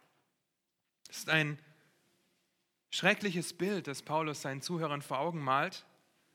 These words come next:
weil es deutlich aufzeigt, wie die falschen Lehrer und jeder, der ihnen folgt,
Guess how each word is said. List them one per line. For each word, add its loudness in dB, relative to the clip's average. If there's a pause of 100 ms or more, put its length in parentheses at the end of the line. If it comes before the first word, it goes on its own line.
(800)
weil 0
es -4
deutlich 0
aufzeigt, -4 (1080)
wie -4
die -4
falschen 2
Lehrer 0 (260)
und -6
jeder, 2
der 2
ihnen -6
folgt, -2